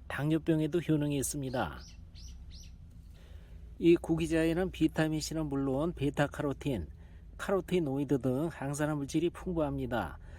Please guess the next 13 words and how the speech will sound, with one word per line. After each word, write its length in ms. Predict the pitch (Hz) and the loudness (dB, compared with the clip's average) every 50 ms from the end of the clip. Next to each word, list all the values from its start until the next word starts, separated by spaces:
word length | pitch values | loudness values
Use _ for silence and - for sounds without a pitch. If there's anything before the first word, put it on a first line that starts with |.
| - - - | -16 -16 -12
세포를 520 | - - - 165 170 165 - 175 175 190 175 | -10 -2 2 2 2 4 4 2 2 2 0
파괴하는 520 | - - 190 180 170 175 165 160 165 175 | -2 -2 -2 0 2 2 4 4 2 0
활성산소를 920 | 175 - - 196 185 - 180 175 160 139 151 156 147 135 156 151 160 160 160 | 0 -2 -4 -4 -4 -2 -2 -2 0 0 -2 -2 -2 -2 -2 -2 0 -2 -2
제거하기 540 | - - 139 143 135 143 135 135 135 127 131 | 0 0 0 0 2 2 0 0 -2 -2 -2
때문에 360 | - 147 131 131 135 151 160 | 0 0 0 0 0 -2 -2
인체 580 | - - 139 131 139 139 - - - 156 143 | -2 0 0 0 0 0 -2 -2 -2 -2 -2
노화를 580 | 127 131 131 123 123 123 123 117 113 135 165 - | -2 0 0 0 0 0 0 0 0 0 0 -2
억제합니다. 800 | - 123 120 - - 143 139 131 131 131 123 120 123 - - - - - - - - - - - - | -2 -4 -4 -2 0 0 2 2 0 -2 -2 0 -2 -2 -2 -4 -8 -14 -16 -16 -16 -16 -16 -16 -8
피부 300 | - - 208 190 196 190 | -4 -2 2 4 4 4
노화를 400 | 156 147 147 156 156 156 170 156 | 4 4 4 4 4 4 2 0
방지하고요. 840 | 127 127 131 135 131 151 143 135 127 139 160 165 131 82 - - - | 0 -2 -4 -2 -2 0 0 0 0 2 2 2 2 0 -2 -6 -10
피부 280 | - - 185 170 170 165 | -8 -4 0 0 0 0
재생과 760 | - - 127 127 - - 131 131 123 120 117 113 127 160 170 | 0 0 -2 -2 -2 -2 -2 -2 0 0 2 2 2 0 -2